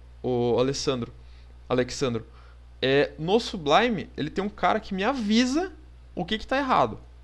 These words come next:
Por exemplo, ó, eu vou mostrar pra vocês aqui. Eu vou abrir o Sublime e vou compartilhar minha tela no Sublime. O Sublime, ele me avisa o que tá errado, mas ele não arruma, entendeu? Isso eu acho legal.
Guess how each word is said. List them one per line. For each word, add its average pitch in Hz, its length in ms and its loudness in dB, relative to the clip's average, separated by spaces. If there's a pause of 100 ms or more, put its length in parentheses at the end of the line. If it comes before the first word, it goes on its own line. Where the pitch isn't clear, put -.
(160)
Por 131 100 0
exemplo, 135 380 -2 (680)
ó, 110 260 0 (380)
eu 113 80 -12
vou 120 120 -6
mostrar 139 360 -4
pra 143 160 -6
vocês 139 400 -8
aqui. - 340 -10 (1300)
Eu - 100 -8
vou 117 120 2
abrir 131 160 -2
o 135 40 -2
Sublime 123 640 -2 (480)
e 120 60 -12
vou 117 140 -6
compartilhar 131 500 -6
minha 135 160 -6
tela 127 280 0
no 131 80 -8
Sublime. 156 480 -4 (1200)
O 127 60 -8
Sublime, 156 420 4
ele 240 140 2
me 240 100 2
avisa 233 360 0
o - 40 -6
que 302 60 -12
tá 269 140 -2
errado, 233 280 2
mas 233 160 2
ele 233 120 2
não 226 140 6
arruma, 233 380 2 (520)
entendeu? 147 440 4 (320)
Isso 143 220 -2
eu 190 60 2
acho 202 200 -2
legal. 226 400 2